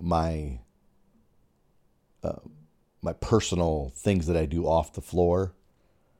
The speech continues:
then it's going to affect my officiating. So that's what I'm drawn to. When I'm drawn to something new, I'm like, "Man, how is this going to affect how I referee, and how is it going to affect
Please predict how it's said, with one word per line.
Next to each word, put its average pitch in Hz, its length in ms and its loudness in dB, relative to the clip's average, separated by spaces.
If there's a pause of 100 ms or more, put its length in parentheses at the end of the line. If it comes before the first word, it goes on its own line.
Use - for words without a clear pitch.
(320)
then 90 140 4
it's - 140 -2
going 92 280 2
to 82 140 -4
affect 78 360 -4
my 64 100 -8
officiating. - 640 -10 (1040)
So 95 480 4 (560)
that's 110 360 4
what 107 100 6
I'm 98 160 4
drawn 80 500 -2
to. - 160 -10 (120)
When 71 180 -4
I'm 113 160 2
drawn 90 400 4
to 90 100 -2
something 87 460 -2
new, 85 340 0
I'm 80 100 -2
like, 80 200 -6
"Man, 80 400 -6 (540)
how 107 240 4
is 104 120 0
this 95 120 -4
going 85 260 -2
to 80 160 -6
affect 76 600 -4 (120)
how 85 260 4
I 87 100 4
referee, 87 680 -2
and 76 140 -8
how 82 640 0 (400)
is 92 160 -2
it 87 100 -2
going 82 280 -2
to 80 160 -4
affect 73 560 -6